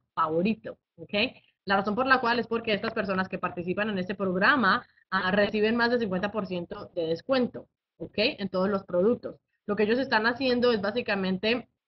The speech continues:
están, eh, haciendo un compromiso de hacer una compra mensual de nuestros productos. Lo bueno es que no hay contratos y no hay ninguna clase de penalidad en caso de que cancelen. Pero sí es un compromiso de que cada mes me gustan los productos,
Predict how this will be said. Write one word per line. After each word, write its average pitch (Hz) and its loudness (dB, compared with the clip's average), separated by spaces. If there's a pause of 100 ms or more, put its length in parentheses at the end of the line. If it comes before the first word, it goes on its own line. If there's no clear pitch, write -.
(400)
están, 196 4
eh, 214 2
haciendo 214 2
un 226 2
compromiso 233 4 (160)
de 208 2
hacer 214 4
una 226 6
compra 233 0
mensual 247 4
de 202 0
nuestros 180 -4
productos. 180 2 (300)
Lo 214 6
bueno 277 6
es 214 0
que 226 2
no 208 2
hay 202 2
contratos 233 2
y 226 0
no 202 0
hay 196 0
ninguna 226 0
clase 226 0
de 208 0
penalidad 202 2
en 202 -4
caso 185 -4
de 185 -2
que 175 -10
cancelen. 160 -10 (340)
Pero 220 6
sí 226 4
es 220 2
un 262 2
compromiso 240 2
de 214 0
que 185 -6
cada 196 2
mes 240 2
me 214 0
gustan 190 -2
los 220 -2
productos, 233 -2